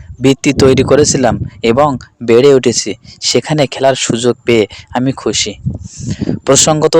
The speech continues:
দু হাজার চার থেকে দু হাজার আট সাল পর্যন্ত সাও পাওলোর যুব দলে খেলেন অস্কার। এরপর দুই বছর খেলেন ক্লাবটির মূল দলে। ক্যারিয়ারের লম্বা একটা সময়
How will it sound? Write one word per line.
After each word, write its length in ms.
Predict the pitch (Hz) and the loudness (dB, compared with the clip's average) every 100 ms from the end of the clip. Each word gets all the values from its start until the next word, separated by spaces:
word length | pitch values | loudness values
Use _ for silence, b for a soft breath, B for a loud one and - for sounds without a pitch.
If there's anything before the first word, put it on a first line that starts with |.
| 151 | 2
দু 60 | 131 | 2
হাজার 240 | 139 147 147 | 4 2 2
চার 260 | - 131 - | 2 0 0
থেকে 280 | - 170 139 110 | -2 0 0 0
দু 140 | 123 | 2
হাজার 260 | 135 139 147 123 | 2 2 2 0
আট 80 | 139 | -4
সাল 200 | - 151 143 | -4 -2 0
পর্যন্ত 480 | 147 139 151 147 156 151 B B B - | 0 0 0 2 2 2 B B B -8
সাও 260 | - 131 139 | -2 0 0
পাওলোর 380 | 143 139 147 135 | 0 2 2 2
যুব 160 | 131 123 127 | 0 2 2
দলে 240 | 127 123 | 4 2
খেলেন 300 | 123 120 135 127 | 0 0 2 2
অস্কার। 340 | 110 - 95 - B B B - | -2 -2 -2 -4 B B B 0
এরপর 340 | 131 - 151 131 | 0 2 0 2
দুই 120 | 131 127 | 2 2
বছর 340 | 127 135 160 147 | 2 2 2 0
খেলেন 360 | - 131 156 131 b b | 0 2 2 0 b b
ক্লাবটির 540 | - 127 135 - 143 127 - - _ _ _ 139 | -2 0 0 0 0 0 -6 -20 _ _ _ 0
মূল 140 | 139 | 2
দলে। 240 | 120 104 92 _ b b b - | 2 0 -2 _ b b b -2
ক্যারিয়ারের 400 | 127 147 156 147 | 0 2 4 2
লম্বা 260 | 127 127 127 | 2 2 0
একটা 260 | 127 - 123 | 0 -2 -4
সময় 400 | - 113 120 | -4 -2 -2